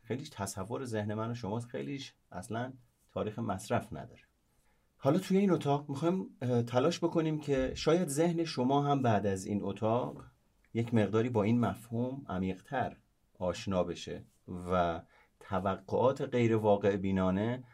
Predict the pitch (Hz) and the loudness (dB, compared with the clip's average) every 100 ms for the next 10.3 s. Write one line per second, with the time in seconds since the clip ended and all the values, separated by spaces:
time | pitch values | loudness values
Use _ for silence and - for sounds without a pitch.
0 | _ - 98 - 120 120 120 107 92 76 | _ -6 -4 0 0 0 2 2 2 0
1 | - 78 73 - - 78 _ _ - 156 | -6 -10 -10 -12 -14 -18 _ _ -2 -2
2 | 165 135 156 - 113 104 - _ _ _ | 0 -2 -2 -2 -2 -2 -6 _ _ _
3 | _ _ _ _ 123 127 117 104 98 98 | _ _ _ _ -6 2 4 4 2 0
4 | 98 104 - 85 76 - 80 82 - 101 | 0 -2 -4 -8 -8 -8 -8 -8 -4 0
5 | 104 107 90 87 107 - - 101 95 95 | 2 4 4 2 -2 -2 -2 -2 0 0
6 | 135 - 143 127 123 120 - _ _ _ | 0 -4 -8 -6 -6 -8 -16 _ _ _
7 | - 95 113 92 135 131 117 92 92 95 | -4 2 4 4 0 -2 -4 -4 -4 -8
8 | _ _ _ _ _ _ - 85 87 104 | _ _ _ _ _ _ -6 -2 -2 -2
9 | - 101 92 - 110 160 147 117 - 92 | -2 0 0 2 2 2 0 -4 -2 -2
10 | 98 120 | -2 -4